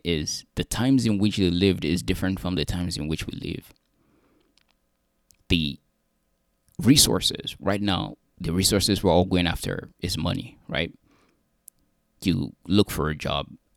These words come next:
you compete with somebody else, you get a job. It's not physical water or land.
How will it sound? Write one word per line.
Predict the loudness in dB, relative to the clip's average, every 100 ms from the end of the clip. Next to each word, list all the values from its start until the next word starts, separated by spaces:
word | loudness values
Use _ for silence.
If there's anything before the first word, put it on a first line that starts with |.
| _
you | -10 -2
compete | 0 0 -2
with | -2
somebody | -2 -2 -2 -4
else, | -6 -6 -8
you | -4
get | -4
a | -4
job. | -6 -6 -8 -16 _ _ _ _ _ _ _ _ _ _ _ _ _ _ -20 _ _ _ _ _ _ _ -6
It's | 0 2
not | 2
physical | 2 0 0 0 2
water | 0 0 -2 -4 -6
or | -6 -6
land. | -6 -6 -6 -8 -12